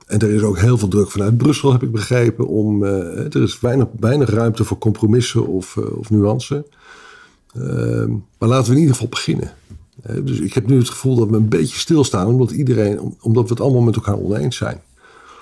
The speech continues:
Ehm, maar ik geef het je te doen, hè, om deze, al deze verschillende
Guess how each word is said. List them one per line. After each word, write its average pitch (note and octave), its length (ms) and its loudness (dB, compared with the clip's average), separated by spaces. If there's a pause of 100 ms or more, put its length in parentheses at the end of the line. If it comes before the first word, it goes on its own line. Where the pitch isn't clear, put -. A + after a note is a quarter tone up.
(500)
Ehm, A2 640 -4 (1160)
maar F2 320 -2
ik F#2 120 -4
geef G#2 160 2
het G2 120 -4
je F2+ 60 -12
te G2+ 140 -10
doen, A#2+ 200 0
hè, G#2+ 120 0
om B2+ 160 -2
deze, G2 480 0
al A2 240 -2
deze G#2+ 340 2
verschillende G2 640 -2